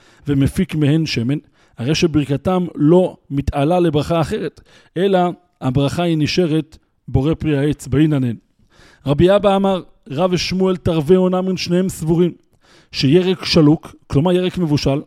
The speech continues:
אומר עליו שהכל נהיה בדברו, ולא בורא פרי האדמה. היות שאותו ירק מבושל נשתנה מחמת הבישול, והבישול משנה את טעם הירק לגמרי, הרי שכבר לא מברכים עליו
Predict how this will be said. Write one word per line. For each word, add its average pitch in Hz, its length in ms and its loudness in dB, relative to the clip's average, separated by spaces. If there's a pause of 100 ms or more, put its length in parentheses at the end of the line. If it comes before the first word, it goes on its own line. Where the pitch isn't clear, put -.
(440)
אומר 185 220 0
עליו 180 160 4
שהכל 175 300 2
נהיה 170 160 0
בדברו, 156 460 0 (300)
ולא 143 220 4
בורא 175 180 2
פרי 190 160 2
האדמה. 185 280 2 (540)
היות 175 520 4
שאותו 156 480 4
ירק 180 320 4
מבושל 156 600 -2
נשתנה 160 680 0 (380)
מחמת 156 460 2
הבישול, 131 380 0 (400)
והבישול 135 480 0
משנה 170 460 0
את 143 60 -2
טעם 175 260 0
הירק 165 240 0
לגמרי, 131 360 -2 (500)
הרי 139 160 0
שכבר 156 320 -2
לא 185 140 4
מברכים 175 500 0
עליו 151 240 4